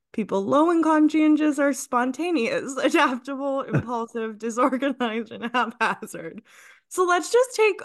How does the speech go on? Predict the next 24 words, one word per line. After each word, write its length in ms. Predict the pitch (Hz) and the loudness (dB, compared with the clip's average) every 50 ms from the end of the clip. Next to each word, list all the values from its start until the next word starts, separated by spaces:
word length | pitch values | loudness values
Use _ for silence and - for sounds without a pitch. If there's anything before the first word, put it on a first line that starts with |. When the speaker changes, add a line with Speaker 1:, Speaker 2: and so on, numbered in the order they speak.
| - _ | -8 _
Speaker 1:
all 280 | - 247 240 247 247 254 | 2 4 4 4 4 2
the 100 | 269 262 | 0 0
really 300 | 226 233 247 254 247 247 | -2 -2 -4 -4 -4 -6
good 320 | 196 180 214 214 208 214 214 | -6 -2 -2 -2 -2 -4 -6
qualities 540 | - 247 240 233 233 247 254 254 254 240 - | -4 0 0 0 0 -2 -4 -6 -6 -6 -6
from 200 | 269 254 226 208 | -6 -6 -6 -4
both 300 | - 196 190 196 214 - | -4 -4 -4 -4 -4 -6
of 200 | 240 240 233 226 | -6 -6 -6 -4
those 280 | 247 262 262 269 262 247 | -2 0 0 0 -2 -2
and 260 | 247 233 214 214 208 | -4 -6 -6 -8 -8
leave 360 | 220 226 220 226 190 - - | -6 -4 -2 0 0 2 4
the 100 | - - | 4 4
bad 520 | - 302 262 262 262 - 277 160 269 - | 4 4 2 2 2 0 0 0 0 -2
<laughs> 380 | - - 156 - 165 - - - | 0 -2 0 0 -2 -2 0 0
ones, 280 | 156 147 - - 156 165 | -2 -2 -2 -2 -2 -2
because 340 | 156 151 - 330 285 247 | -2 0 -2 -2 -4 -4
Speaker 2:
<laughs> 20 | 240 | -4
Speaker 1:
we're 180 | 269 269 240 | -4 -2 -2
in 140 | 240 226 220 | -2 -4 -6
the 80 | 214 208 | -8 -10
middle. 540 | 202 202 202 175 170 151 - 302 392 392 - 381 - _ _ _ - | -10 -10 -10 -10 -8 -4 -2 -2 -4 -4 -8 -16 -16 _ _ _ -20
Speaker 2:
Well, 300 | 180 156 - - - - | -16 -14 -14 -14 -12 -8
that's 360 | - 113 113 110 110 110 - 156 | -6 -6 -4 -4 -6 -6 -6 -4
it. 240 | 165 143 113 107 | -2 -2 -4 -4